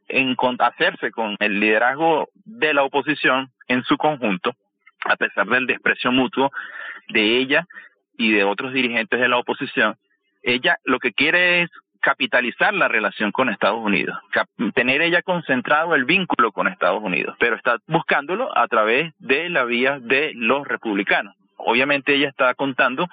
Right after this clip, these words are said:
con la posibili-, posibilidad de que en dos mil veinticuatro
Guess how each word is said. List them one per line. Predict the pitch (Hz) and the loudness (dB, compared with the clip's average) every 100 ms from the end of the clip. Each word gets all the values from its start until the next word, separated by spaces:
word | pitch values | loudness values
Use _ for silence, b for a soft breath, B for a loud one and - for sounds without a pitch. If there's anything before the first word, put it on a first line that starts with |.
| B B B B B - | B B B B B -4
con | 117 | 0
la | 110 | 2
posibili-, | 135 135 151 151 143 - - 113 - - | 0 0 0 2 0 -4 -18 -18 -12 -4
posibilidad | 143 156 151 147 131 | -2 2 2 4 4
de | 131 | 2
que | 113 | -2
en | 104 | -6
dos | 104 | -8
mil | 107 | -4
veinticuatro | 117 127 123 120 107 113 | -4 -2 0 -2 -2 -6